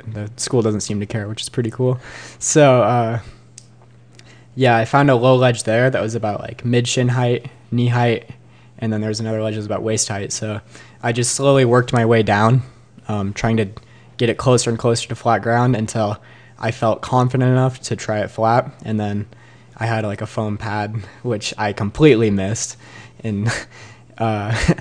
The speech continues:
<laughs> yeah, so I tried it, like, down a grass hill onto this foam mat, completely missed the mat,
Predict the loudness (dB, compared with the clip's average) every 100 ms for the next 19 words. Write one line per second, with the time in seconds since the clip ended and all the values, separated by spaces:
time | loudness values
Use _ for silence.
0 | -8 -20 -20 -2 2 2 0 2 2 4
1 | 4 4 4 0 -2 2 4 4 2 2
2 | 4 2 0 0 0 0 0 0 0 -2
3 | 0 0 2 0 0 -4 -6 0 6 6
4 | 6 4 2 0 0 2 0 -2